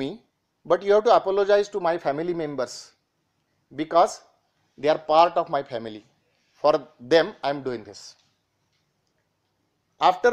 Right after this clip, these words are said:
my family, you should apologize to, to the farmer who has produced cotton in his farm, putting so many physical efforts. That is why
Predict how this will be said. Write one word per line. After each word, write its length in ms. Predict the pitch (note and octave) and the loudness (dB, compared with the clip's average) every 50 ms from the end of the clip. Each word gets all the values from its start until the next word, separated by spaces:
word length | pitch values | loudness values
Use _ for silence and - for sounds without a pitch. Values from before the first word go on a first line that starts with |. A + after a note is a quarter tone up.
| A#3 A#3+ | 2 0
my 80 | A#3 G#3 G#3 | 0 2 0
family, 300 | G#3+ G#3 A3 A3+ A#3 A#3+ A#3 G3+ G#3+ | 0 0 0 -2 -4 -6 -6 -8 -8
you 60 | A3 - | -8 -6
should 220 | - B3 B3+ A3 F#3 _ _ _ _ _ _ _ _ _ _ _ _ _ - D3 | -4 -4 -4 -6 -8 _ _ _ _ _ _ _ _ _ _ _ _ _ -2 -2
apologize 520 | D3+ - G#3 A3 A#3 A3+ G#3 A3 A3 A3+ G#3 G3 | 0 0 2 4 4 6 8 8 6 6 4 -2
to, 40 | A3+ - _ _ _ | -8 -8 _ _ _
to 80 | G3+ G3+ | -6 -2
the 120 | F3+ G3 | -2 -2
farmer 480 | F#3 - F3 E3+ E3+ E3+ F3 G3+ - - - _ _ | 4 6 6 6 6 6 4 2 0 0 -6 _ _
who 80 | - D#3+ | 0 2
has 140 | D#3+ F3+ F3+ - - | 2 2 0 -2 -4
produced 400 | E3 E3 D#3+ F3 G#3 G#3 - - | -4 -2 0 -2 -2 -4 -4 0
cotton 380 | - E3 D#3+ - - E3+ A3 A3+ - _ _ _ _ _ _ _ _ _ - | 2 4 4 4 2 -2 -4 -4 -10 _ _ _ _ _ _ _ _ _ -12
in 100 | C#3+ D3 | -8 -8
his 120 | D#3+ D#3 - - | -8 -6 0 4
farm, 240 | D3 D3 G3 A#3+ - - _ _ _ _ _ _ | 4 4 4 2 -4 -20 _ _ _ _ _ _
putting 380 | - D#3 C#3+ D#3 E3+ E3 D#3+ D3 | -12 -8 -4 -2 -2 -2 -4 -8
so 180 | - - E3+ D#3+ D#3+ | -6 -4 -4 -4 -4
many 120 | D#3+ E3 | -4 -6
physical 400 | D#3+ - D#3 D3 D3+ - E3 D3+ C3+ | -6 -6 -6 -6 -4 -2 -2 -2 -2
efforts. 380 | B2+ - F3+ A#3+ - - - _ _ _ _ _ _ _ _ _ _ _ _ _ _ _ _ _ _ - C3+ D3 | -2 -4 -6 -6 -6 -10 -20 _ _ _ _ _ _ _ _ _ _ _ _ _ _ _ _ _ _ -2 2 4
That 120 | D#3 E3+ | 4 6
is 140 | G3+ A3 G#3 G3+ | 4 4 6 6
why 80 | G3+ | 6